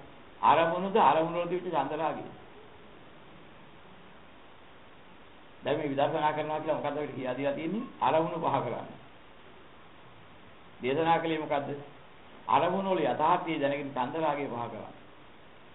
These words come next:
දැන් මේ, මේ, මේ කියන්නේ මොකද? මේක බොහෝ තැන්වල භාවනාවක් වශයෙන් උගන්වනවා. එන එන අරමුණ පහ කරන්න. එන එන අරමුණ පහ කරන්න. අනිත්‍ය දුක්ඛ අනාත්ම කියලා බලලා පහ කරන්න.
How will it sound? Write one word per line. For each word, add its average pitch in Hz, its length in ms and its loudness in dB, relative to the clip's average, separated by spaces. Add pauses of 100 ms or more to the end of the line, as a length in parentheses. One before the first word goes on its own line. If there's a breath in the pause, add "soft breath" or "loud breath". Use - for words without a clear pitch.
(2250)
දැන් 131 200 0
මේ, 180 200 -2
මේ, 143 240 -4 (200)
මේ 127 220 -4
කියන්නේ 131 320 -2
මොකද? 147 220 -2
මේක 160 200 -4
බොහෝ 147 280 0
තැන්වල 151 320 -2
භාවනාවක් 147 540 0
වශයෙන් 156 240 -4
උගන්වනවා. 160 440 -2 (100)
එන 123 200 -2
එන 151 140 -2
අරමුණ 143 340 0
පහ 156 200 0
කරන්න. 135 280 -2
එන 127 120 -4
එන 143 140 -2
අරමුණ 147 340 0
පහ 151 160 0
කරන්න. 127 280 -4 (1080)
අනිත්‍ය 135 400 -2
දුක්ඛ 139 220 -2
අනාත්ම 135 360 0
කියලා 139 180 0
බලලා 160 200 0
පහ 139 140 2
කරන්න. 117 280 -6